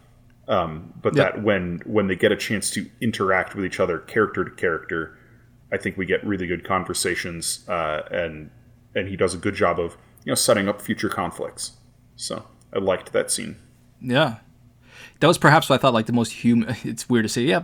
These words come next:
Speaker 2: it's actually not that weird to say, that most human side of Lara that we've seen.
Speaker 1: Yeah,
Speaker 2: Yeah.
Speaker 1: for sure.
Speaker 2: Um, okay, my favorite one, and this will probably come as a surprise to no one who knows how much of a, of a Murphy fan that I am, but Harry and Missus Murphy at the Murphy barbecue.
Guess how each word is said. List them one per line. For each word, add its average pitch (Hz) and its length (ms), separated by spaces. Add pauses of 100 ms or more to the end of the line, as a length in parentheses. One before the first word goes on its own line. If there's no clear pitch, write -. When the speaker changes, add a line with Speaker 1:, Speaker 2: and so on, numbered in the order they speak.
(100)
Speaker 2:
it's 185 260
actually 220 260
not 208 160
that 95 120
weird 85 160
to - 60
say, 71 260
that 113 300
most 123 240
human 131 500
side 90 240
of 82 100
Lara 80 280
that 78 100
we've 76 140
seen. 62 260 (560)
Speaker 1:
Yeah, - 220 (360)
Speaker 2:
Yeah. 208 120
Speaker 1:
for - 60
sure. - 240 (760)
Speaker 2:
Um, 76 300
okay, 113 300 (240)
my 120 160
favorite 104 320
one, 82 200
and 110 80
this 135 100
will 147 60
probably 127 220
come 120 180
as 110 80
a 101 60
surprise 104 460
to - 100
no 104 220
one 95 280
who 101 140
knows 98 220
how 104 100
much 92 260
of 101 80
a, 95 40
of 87 380
a 95 100
Murphy 95 360
fan 98 300
that 98 100
I 92 100
am, 95 280
but 90 200
Harry 127 420
and 107 100
Missus 104 300
Murphy 98 380
at 90 120
the 101 60
Murphy 98 340
barbecue. 82 540